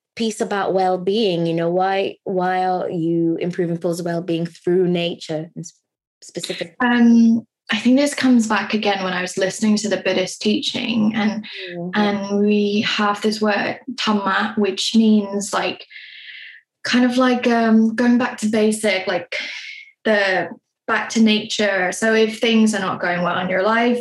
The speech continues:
Speaker 2: that's, that's what it is. If things are going well, that's what it is. So it's kind of like going back to, like, the baseline, you know? And I feel like with nature, whatever generation we're in, we're always gonna be around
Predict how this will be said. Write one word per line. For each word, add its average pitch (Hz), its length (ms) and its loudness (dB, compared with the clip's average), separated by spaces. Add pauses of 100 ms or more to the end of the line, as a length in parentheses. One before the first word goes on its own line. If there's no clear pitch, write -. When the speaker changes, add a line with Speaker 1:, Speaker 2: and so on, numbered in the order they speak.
(140)
Speaker 2:
that's, 175 420 -6 (680)
that's - 260 -6
what 185 120 0
it - 100 -2
is. 233 340 2
If - 80 -12
things 180 220 -4
are - 80 -6
going 165 240 -2
well, 147 180 -2
that's - 240 -6
what 156 100 -2
it - 120 -2
is. - 280 -4 (280)
So 226 100 2
it's 214 100 2
kind 214 200 2
of 214 40 4
like 196 160 0
going 202 260 2
back 190 260 0
to, 208 80 -4
like, 190 320 -2
the 208 80 0
baseline, 202 840 0
you 208 120 2
know? 262 340 4
And 226 160 0
I 190 80 -2
feel 220 240 0
like 208 180 0
with 214 140 -2
nature, 214 640 -2 (680)
whatever 220 400 2
generation 233 640 2
we're 220 100 4
in, 220 400 2
we're 202 100 -2
always 202 320 0
gonna 208 200 -2
be 202 180 2
around 196 480 -2